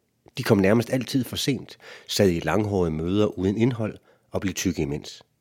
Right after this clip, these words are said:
Vi var soldaterne, der kunne redde de civile, når verden sprang i luften. De civile ville bare være i vejen.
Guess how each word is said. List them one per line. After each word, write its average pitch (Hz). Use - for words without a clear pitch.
Vi 101
var 104
soldaterne, 85
der -
kunne 85
redde 90
de 98
civile, 90
når 78
verden 71
sprang 73
i -
luften. -
De 85
civile 82
ville 76
bare 71
være 71
i 67
vejen. 65